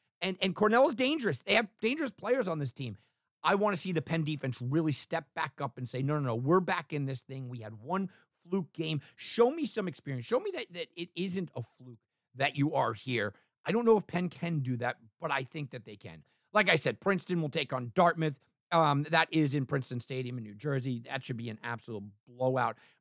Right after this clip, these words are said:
Princeton has everything in front of them now. They cannot avoid a letdown. I don't wanna hear about a look ahead. No, no, no. There's a good Dartmouth team coming into the season. They owned you last year. Uh,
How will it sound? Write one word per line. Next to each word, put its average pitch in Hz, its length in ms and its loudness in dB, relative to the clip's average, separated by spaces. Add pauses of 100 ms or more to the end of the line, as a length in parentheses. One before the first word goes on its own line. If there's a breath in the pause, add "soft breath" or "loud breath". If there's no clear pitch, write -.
(120)
Princeton 156 380 -4
has 120 280 -8
everything 156 420 -2
in 139 60 -2
front 127 200 -6
of 120 60 -6
them 123 120 -6
now. 123 160 -4
They 110 100 -6
cannot 170 480 -2
avoid 127 260 -4
a 113 40 -6
letdown. 117 500 -8 (260 soft breath)
I 143 120 2
don't 180 100 0
wanna 170 140 -2
hear 156 140 -2
about 143 180 0
a - 20 -2
look 135 160 -4
ahead. 127 160 -2
No, 147 80 -2
no, 135 80 -4
no. 101 140 -8 (180 soft breath)
There's 123 140 -18
a - 20 -8
good 156 260 2
Dartmouth 170 440 2
team 165 280 -4 (200 loud breath)
coming 143 240 -2
into 147 180 -2
the 120 80 -8
season. 175 500 -6 (240 soft breath)
They 123 280 -12
owned 185 280 6
you 175 140 0
last 143 380 0
year. 196 260 -4
Uh, 180 100 0